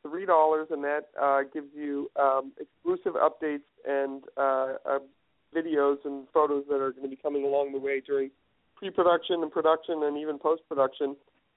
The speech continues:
um, that'll help, you know, everyone feel connected to, um, you know, to what we're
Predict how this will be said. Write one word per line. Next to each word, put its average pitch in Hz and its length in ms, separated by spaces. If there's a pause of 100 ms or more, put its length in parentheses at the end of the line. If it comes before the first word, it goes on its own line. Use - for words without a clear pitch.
um, 135 360
that'll 139 300
help, 156 260
you 160 120
know, 143 200 (400)
everyone 156 400
feel 156 160
connected 143 560 (140)
to, 135 300 (380)
um, 127 460 (100)
you 143 100
know, 135 180
to 151 80
what 143 200
we're 147 120